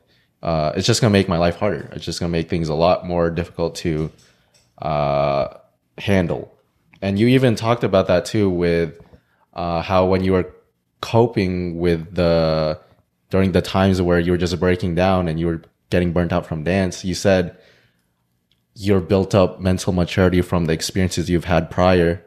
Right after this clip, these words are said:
like the time we were, we spent together, all the experiences you had,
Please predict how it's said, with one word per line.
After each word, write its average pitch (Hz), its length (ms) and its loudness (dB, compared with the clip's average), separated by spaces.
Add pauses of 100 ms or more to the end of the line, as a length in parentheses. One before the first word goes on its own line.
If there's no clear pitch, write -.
like 78 180 -6
the 85 80 -2
time 90 280 -2
we 87 120 -2
were, 85 240 -2 (320)
we 87 160 -6
spent 87 280 -4
together, 90 540 2 (340)
all 87 140 0
the 87 80 0
experiences 87 500 -2
you 82 100 -2
had, 90 380 2